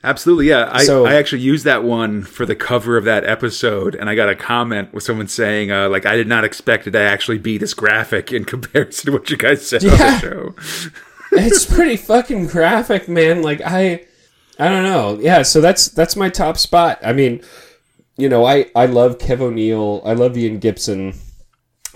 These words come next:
Speaker 2: Davis is pretty fucking good, but, like, Belardinelli, man, whenever I can just give him a top spot in art, I, I, like, it always feels so right. So
Speaker 1: Nice.
Speaker 2: Conrad, now that I've,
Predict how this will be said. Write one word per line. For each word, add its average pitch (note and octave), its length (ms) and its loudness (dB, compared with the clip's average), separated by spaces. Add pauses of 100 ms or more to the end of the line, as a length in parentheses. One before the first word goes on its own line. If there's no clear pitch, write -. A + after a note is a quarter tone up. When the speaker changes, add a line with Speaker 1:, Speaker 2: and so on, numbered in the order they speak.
Speaker 2:
Davis B2 340 0
is A2+ 120 -6
pretty C3 260 -2
fucking A#2 380 -2
good, G#2 400 0
but, G2+ 260 2
like, F#2+ 300 -4
Belardinelli, G#2+ 720 0
man, F#2+ 380 -6
whenever G#2 260 -4
I A#2 80 0
can G2 340 -10 (240)
just - 360 -8 (380)
give G#2+ 220 -4
him G2 480 -8 (120)
a G2 80 -4
top G#2 260 -6
spot - 260 -6
in F2+ 60 -14
art, F2+ 400 -10
I, F#2+ 60 -16
I, G2+ 460 -14
like, G2+ 240 -10
it F#2+ 120 -12
always G2 300 -4
feels F#2+ 260 -8
so F2 200 -4
right. E2+ 320 -10 (380)
So - 140 -4
Speaker 1:
Nice. F#2+ 120 -4
Speaker 2:
Conrad, G2 540 -2
now G#2+ 160 -2
that A#2 140 -2
I've, A2 280 0